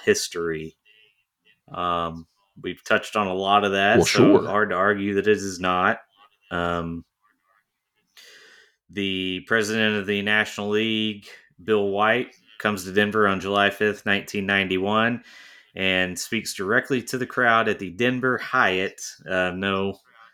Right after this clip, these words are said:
Speaker 1: no news if the Nate was there having a sea breeze at the bar with Jim Dillon. Hmm.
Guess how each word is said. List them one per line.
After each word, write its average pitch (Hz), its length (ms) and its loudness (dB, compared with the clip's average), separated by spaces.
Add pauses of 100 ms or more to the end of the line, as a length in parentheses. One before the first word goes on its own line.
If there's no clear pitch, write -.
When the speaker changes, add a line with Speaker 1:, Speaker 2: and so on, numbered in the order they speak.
(560)
Speaker 1:
no 98 340 0
news 98 520 4
if 92 200 -2
the 98 60 -8
Nate 98 360 2
was 90 180 -2
there 95 480 2 (160)
having 95 300 -2
a 90 60 -4
sea 104 320 0
breeze 95 420 0
at 90 100 -6
the 92 60 -4
bar 98 400 4
with 90 160 -2
Jim 92 240 -2
Dillon. 95 460 2
Hmm. 95 500 -6